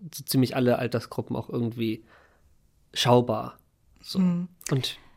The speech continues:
Speaker 2: Ja, wenn man so, wenn man so was zu sagen hat und in seiner eigenen Nische dabei bleibt, dann, ähm, hat man halt am Ende gar nie, gar nicht so viele Leute erreicht. So, das finden wir spannend. Aber, und das finden wir auch am Fedi-, Medium Film spannend, dass man eben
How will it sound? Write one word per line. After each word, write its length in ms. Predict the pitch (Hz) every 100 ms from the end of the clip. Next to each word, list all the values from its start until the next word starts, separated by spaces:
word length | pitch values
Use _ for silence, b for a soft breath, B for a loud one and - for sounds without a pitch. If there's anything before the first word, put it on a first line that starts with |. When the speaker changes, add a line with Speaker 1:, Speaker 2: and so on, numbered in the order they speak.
| -
Speaker 2:
Ja, 180 | 214 208
wenn 120 | 208
man 140 | 208
so, 260 | 208 208 208
wenn 120 | 202
man 140 | 202 196
so 200 | 196 190
was 160 | 196 -
zu 120 | 208
sagen 380 | 190 190 233 214
hat 140 | 208
und 180 | 185 185
in 120 | 190
seiner 180 | 196 196
eigenen 360 | 202 196 190 185
Nische 280 | 208 208 202
dabei 280 | 202 208 202
bleibt, 340 | 196 208 208
dann, 280 | 190 190 - - -
ähm, 440 | 202 185 185 180 - _ _ -
hat 160 | - 208
man 160 | 190
halt 240 | 190 180 -
am 140 | 190
Ende 220 | 196 190
gar 100 | 185
nie, 380 | 185 190 214 233
gar 160 | - 190
nicht 120 | 185
so 80 | 185
viele 160 | 190 185
Leute 260 | 185 180
erreicht. 580 | - 170 185 170 160 -
So, 200 | 170 160
das 260 | 165 170 -
finden 260 | 180 -
wir 80 | 160
spannend. 480 | 160 165 160 160 -
Aber, 180 | - 170
und 140 | 175
das 140 | 175
finden 180 | - 185
wir 100 | 170
auch 120 | 170
am 300 | - 185 180
Fedi-, 320 | - 180 180 -
Medium 640 | 185 185 185 175 170 165 160
Film 280 | 202 202
spannend, 480 | 180 - 170 170 175
dass 160 | 170 -
man 140 | 175
eben 220 | 185 175